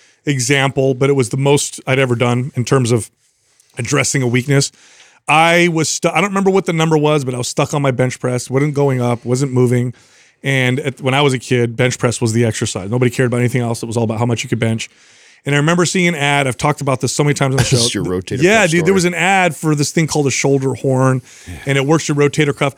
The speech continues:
Speaker 1: And the way I got sold was there were, like, quotes in there. "My bench press went up twenty pounds." Mine, I was like, "Oh, let me try it." It looks, it wasn't that expensive. I worked, so I'm like, "I'll buy this." I tried it. I worked on my external rotators, right? And my bench pre-,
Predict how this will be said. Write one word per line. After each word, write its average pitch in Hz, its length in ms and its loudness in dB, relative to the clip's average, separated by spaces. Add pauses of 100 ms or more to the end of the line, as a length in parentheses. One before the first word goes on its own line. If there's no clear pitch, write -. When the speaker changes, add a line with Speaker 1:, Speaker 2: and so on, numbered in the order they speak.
(120)
Speaker 1:
And 165 100 0
the 175 60 2
way 240 100 4
I 294 120 4
got 190 160 0
sold 208 320 2
was 127 360 0
there 143 100 2
were, 139 80 4
like, 127 160 0
quotes 151 300 0
in 135 60 -4
there. 120 120 -6
"My 175 160 2
bench 202 220 0
press 139 180 -2
went 139 140 0
up 139 80 -4
twenty 143 200 -4
pounds." 143 240 -2
Mine, 139 180 -2
I - 20 -2
was 120 100 0
like, 113 180 0 (540)
"Oh, 185 320 -2
let 151 100 -2
me 202 60 0
try 175 240 2
it." 160 80 0
It 147 40 2
looks, 160 200 0
it 180 40 -2
wasn't 170 240 0
that 156 120 2
expensive. 135 480 -2
I 123 100 0
worked, 127 340 0
so - 100 -2
I'm 143 80 0
like, 147 140 0
"I'll 214 80 0
buy 117 200 0
this." 135 240 0 (500)
I 170 100 0
tried 135 360 2
it. 147 180 2 (260)
I 135 100 0
worked 160 280 0
on 180 120 0
my 151 500 2
external 160 400 0
rotators, 139 540 0
right? 127 240 0 (480)
And 165 120 0
my 165 100 2
bench 170 260 0
pre-, 202 100 -4